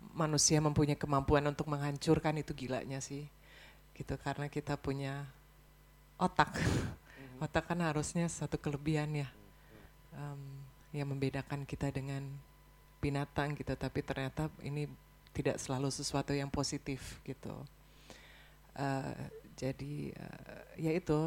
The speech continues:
Speaker 1: eh, menjadi bagian kecil dari hutan yang begitu besar gitu, karena ya kalau kita masuk hutan kita bukan siapa-siapa, kita hanya tamu.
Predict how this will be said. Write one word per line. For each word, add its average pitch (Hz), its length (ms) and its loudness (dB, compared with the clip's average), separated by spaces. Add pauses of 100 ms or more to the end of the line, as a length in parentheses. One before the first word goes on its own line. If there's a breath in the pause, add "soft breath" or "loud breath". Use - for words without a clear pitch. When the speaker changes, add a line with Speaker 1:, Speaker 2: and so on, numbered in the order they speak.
(100)
Speaker 1:
eh, 143 160 -4
menjadi 143 360 -2
bagian 139 360 2
kecil 160 380 0
dari 147 200 2
hutan 147 260 2
yang 151 120 -2
begitu 143 320 0
besar 147 460 0 (1120 loud breath)
gitu, - 260 -4
karena 143 300 0
ya 139 200 2 (100)
kalau 135 180 2
kita - 200 0
masuk 143 340 0
hutan 165 260 0
kita 170 200 -2
bukan 143 240 -2
siapa-siapa, 135 680 -2 (520)
kita 147 300 -4
hanya 139 300 -2
tamu. 135 400 -2